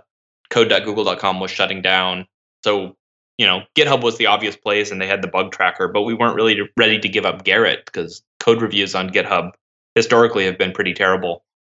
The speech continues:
Um, they've gotten better over time, but, um, we really liked Gerrit. So we said, "Okay, well, we'll use GitHub for the issue tracker and, you know, the wiki and stuff like that. But for actually the code review, we'll do it in Gerrit and GitHub will just be a mirror." But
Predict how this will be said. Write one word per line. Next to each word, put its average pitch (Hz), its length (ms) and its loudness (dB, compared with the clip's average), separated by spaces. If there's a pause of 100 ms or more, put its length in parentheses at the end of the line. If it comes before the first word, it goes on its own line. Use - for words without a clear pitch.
(240)
Um, 95 220 2
they've 127 140 0
gotten 123 200 2
better 107 260 2
over 95 200 -6
time, 92 520 -4
but, 87 200 -4
um, 85 240 -6 (600)
we 113 100 0
really 107 240 4
liked 95 320 -2
Gerrit. 95 300 2 (500)
So 107 420 0 (280)
we 117 100 4
said, 110 260 2
"Okay, 104 220 0
well, 98 240 -4
we'll 104 120 -6
use 101 160 -6
GitHub 95 380 -2
for 95 80 -6
the 101 140 2
issue 139 220 0
tracker 95 460 2
and, 92 200 -2
you 92 80 -4
know, 87 100 -6 (380)
the 101 140 0
wiki 98 280 0
and 90 160 -2
stuff - 200 -4
like 87 100 -8
that. 92 300 2
But - 240 -2 (280)
for 113 120 2
actually 104 560 0
the 95 80 -8
code - 220 2
review, 98 300 -2
we'll 92 140 -6
do 92 120 -2
it 87 60 0
in 92 100 -2
Gerrit 95 320 2
and 90 100 -8
GitHub 85 320 -2
will 90 80 -4
just 90 180 -8
be 98 100 -2
a 87 60 -2
mirror." 90 440 -2 (520)
But 101 320 0